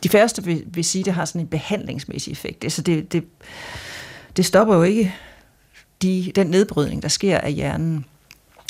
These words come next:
Desværre. Men det kan være med til at lindre, øh, nogle symptomer. Det kan være med til at aktivere en identitetsfølelse. Det kan være med til at øge velværet. Det er jo også sjovt at huske. Det er jo sjovt at blive mindet om sit eget liv.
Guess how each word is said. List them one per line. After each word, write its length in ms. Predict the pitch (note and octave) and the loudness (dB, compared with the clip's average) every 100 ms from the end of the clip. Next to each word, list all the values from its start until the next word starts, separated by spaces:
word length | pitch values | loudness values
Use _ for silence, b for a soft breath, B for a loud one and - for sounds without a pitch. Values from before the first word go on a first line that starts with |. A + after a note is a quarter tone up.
| - | -2
Desværre. 500 | E3 - C#3+ D#3 D#3 E3+ - | 0 2 4 4 2 -2 2
Men 280 | F3+ E3+ D#3 | 4 4 2
det 100 | E3 | 0
kan 120 | E3 | 0
være 100 | E3+ | 2
med 120 | E3 | 2
til 280 | E3+ G3 F#3 D#3 | 4 4 4 0
at 140 | D3+ | 0
lindre, 580 | C#3 G3+ - E3+ D3 D3+ E3+ | 0 0 0 0 2 0 -2
øh, 120 | F3 | 0
nogle 140 | F3+ | -2
symptomer. 440 | - F3 - G3 D#3+ | -2 -4 2 2 2
Det 120 | D3+ | -2
kan 100 | D#3 | -2
være 100 | D#3 | 0
med 140 | D#3 | 0
til 160 | E3+ F3 | 0 -2
at 80 | - | -2
aktivere 680 | - - D3+ A3 A#3+ D#3 | -2 -2 2 4 6 4
en 100 | D#3 | 2
identitetsfølelse. 1200 | D3+ D3+ D3+ - - A3 A3 - F3 E3+ F#3 - E3 B B B B - | 0 -2 -4 -4 -2 -2 -2 -6 -2 -2 -2 -4 -8 B B B B -6
Det 80 | |
kan 120 | E3 D3+ | 0 2
være 100 | D3+ | 4
med 160 | D#3+ | 2
til 160 | - E3+ | 0 -2
at 140 | - | -2
øge 280 | - F3 F#3 | 0 0 2
velværet. 640 | E3 G#3+ A#3 D#3 D#3+ F#3 F#3+ B B B B | 2 0 2 2 2 0 -2 B B B B
Det 60 | E3+ | 2
er 40 | |
jo 160 | D#3 D#3+ | 4 0
også 220 | - F3 | -2 -2
sjovt 320 | - G3+ A#3+ F3+ | 2 2 2 -2
at 60 | |
huske. 420 | - D3+ - E3 E3 b b | -6 -10 -8 -8 -10 b b
Det 80 | |
er 40 | F3 | -4
jo 60 | |
sjovt 320 | E3 - G3+ F3 | -2 2 0 0
at 60 | |
blive 160 | F3 D#3+ | -4 -2
mindet 320 | D#3 F3+ E3+ | -2 -2 -2
om 80 | D#3 | -4
sit 160 | - | -4
eget 300 | C#3 C#3+ E3 | -2 -2 -2
liv. 120 | E3 | -4